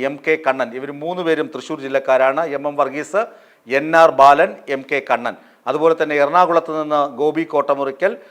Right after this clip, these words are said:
സി എം ദിനേശ് മണി. ദിനേശ് മണിയൊക്കെ നമുക്കറിയാം, വലിയ പ്രശസ്തരായ നേതാക്കളാണ്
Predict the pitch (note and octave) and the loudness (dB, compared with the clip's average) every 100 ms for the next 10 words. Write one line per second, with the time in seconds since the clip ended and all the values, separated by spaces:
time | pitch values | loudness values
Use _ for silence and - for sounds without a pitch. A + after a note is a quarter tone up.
0 | _ _ - D#3+ F3 F3+ F3+ - _ - | _ _ -14 -8 2 2 2 -10 _ -14
1 | A#2+ D3+ F3+ F3+ C#3+ B2+ A2 C3+ D3 E3 | -6 -2 0 -2 -4 -6 -6 -10 -10 -6
2 | E3+ E3 D#3+ D#3+ D#3+ D3+ C3 C3+ C#3+ D#3 | -6 -4 -4 -4 -4 -4 -4 -6 -4 -4
3 | D#3 - C3 C#3 E3+ D#3+ D3+ D3+ D3 D3+ | -4 -8 -10 -8 0 4 4 4 2 2
4 | D3 C3 | 2 0